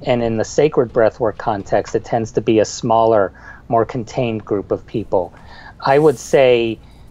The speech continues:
you know, sixteen people in a moderate-sized room would, uh, be fairly typical, um, and the groups could even be a little bit smaller.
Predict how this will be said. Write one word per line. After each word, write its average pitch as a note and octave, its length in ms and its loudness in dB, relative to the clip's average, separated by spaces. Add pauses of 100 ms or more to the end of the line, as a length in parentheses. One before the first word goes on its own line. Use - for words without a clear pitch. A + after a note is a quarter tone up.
(120)
you C#3+ 120 -10
know, A2+ 140 -4
sixteen - 800 -4
people A#2 840 -2
in A#2 600 -2
a B2+ 100 -6
moderate-sized A2+ 1000 0
room G#2+ 540 -4
would, A#2+ 380 -2
uh, G#2 380 4 (360)
be A2+ 160 0
fairly A#2+ 540 2
typical, A2 720 0 (320)
um, A2 320 0 (240)
and C#3 240 -4 (140)
the D3 60 -4
groups D3+ 280 0
could C#3+ 160 0
even C3 240 -2
be B2 140 2
a A#2 60 4
little A#2+ 260 2
bit G#2+ 200 -2
smaller. A2+ 640 0